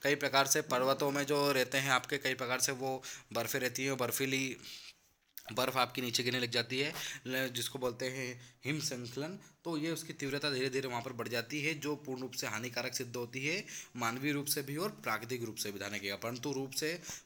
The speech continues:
पूर्ण रूप से अगर इसको देखा जाए, तो यह एक प्राकृतिक आपदा ही है, परंतु इसका जो मुख्य कारण है, वह है मानव का विकास। ध्यान रखिएगा, यदि हम इसकी बात करते हैं, शीत ऋतु में भीषण हिमपात होता है एवं तापमान शून्य से भी नीचे चला जाता है। ध्यान रखिएगा,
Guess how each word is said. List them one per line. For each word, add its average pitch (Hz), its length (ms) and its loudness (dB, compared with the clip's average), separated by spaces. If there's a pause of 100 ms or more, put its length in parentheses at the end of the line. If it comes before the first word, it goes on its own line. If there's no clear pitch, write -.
पूर्ण 156 200 0
रूप 165 100 -2
से - 140 -2
अगर 147 160 0
इसको 143 180 -4
देखा 131 240 -2
जाए, 147 180 2
तो 151 120 -2
यह 147 140 0
एक 147 160 -8
प्राकृतिक 131 400 -4
आपदा 120 280 -2
ही 135 160 0
है, 170 80 0
परंतु 131 320 -4
इसका 123 180 -6
जो 123 140 -2
मुख्य 135 300 -2
कारण 117 260 2
है, 127 200 -2 (300)
वह 123 160 0
है 143 160 2
मानव 110 320 -2
का 139 140 -4
विकास। 95 540 -2
ध्यान 107 120 -4
रखिएगा, 131 400 -6 (240)
यदि 151 140 -2
हम 196 100 -2
इसकी 185 160 -8
बात 160 200 -2
करते 160 260 -8
हैं, 175 160 -2
शीत 175 300 -4
ऋतु 151 260 -2
में 147 260 -4
भीषण 120 320 -6
हिमपात 131 340 -6
होता 123 280 -8
है 190 220 -6 (300)
एवं 147 180 -2
तापमान 143 400 -2
शून्य 131 260 -6
से 127 140 -2
भी 147 220 -2
नीचे 131 260 -4
चला 101 240 -2
जाता 98 240 -4
है। 95 80 -6
ध्यान 110 120 -4
रखिएगा, 131 380 -4